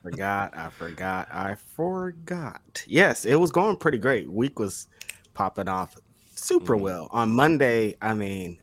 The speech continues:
Speaker 1: just an incredible day of celebration.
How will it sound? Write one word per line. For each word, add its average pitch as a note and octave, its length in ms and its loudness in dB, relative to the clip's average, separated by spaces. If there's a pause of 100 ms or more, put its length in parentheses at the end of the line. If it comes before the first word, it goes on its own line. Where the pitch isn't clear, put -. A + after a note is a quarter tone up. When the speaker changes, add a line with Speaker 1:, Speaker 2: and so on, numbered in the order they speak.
(160)
Speaker 1:
just - 340 -6
an F#2+ 140 -4
incredible F#2+ 720 -6
day F2 420 -8 (440)
of F2+ 240 -6
celebration. G2+ 880 0